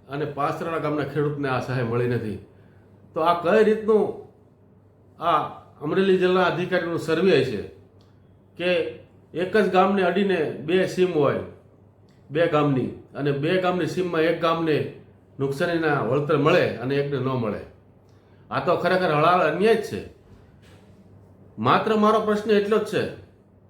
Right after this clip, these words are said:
કે શું છસો ને ઓગણીસ ગામો પૈકી ત્રણસો એક ગામમાં જ અતિવૃષ્ટિ અને વરસાદની નુકસાની થઈ છે?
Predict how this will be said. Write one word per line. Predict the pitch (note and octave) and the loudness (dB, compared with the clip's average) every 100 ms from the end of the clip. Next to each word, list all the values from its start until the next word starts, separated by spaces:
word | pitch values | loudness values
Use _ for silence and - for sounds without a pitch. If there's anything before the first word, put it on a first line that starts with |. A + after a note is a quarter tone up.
| _ | _
કે | E3 | -6
શું | D#3 G3+ G#3+ F3 - - - - - - | -2 4 4 4 -2 -10 -18 -20 -16 -10
છસો | D#3 G3+ | -6 -2
ને | G3+ G3 E3+ C3+ | 0 0 -2 -4
ઓગણીસ | D#3 F3+ D#3+ | 0 0 2
ગામો | F3 F3+ E3+ | 0 0 -2
પૈકી | F3+ F3 F3+ | -4 -4 -4
ત્રણસો | E3+ E3+ F3+ | -4 -2 -2
એક | E3+ E3+ | -2 0
ગામમાં | F3+ F#3+ F3+ | 0 0 0
જ | |
અતિવૃષ્ટિ | F3 G3 F#3 F3+ F#3+ | 0 0 0 0 -2
અને | E3+ | -2
વરસાદની | D#3 - - E3+ D#3+ | 0 0 -2 -4 -4
નુકસાની | D#3+ - F3 E3 | -6 -4 -4 -2
થઈ | E3+ | -4
છે? | - B2+ - | -4 -4 -6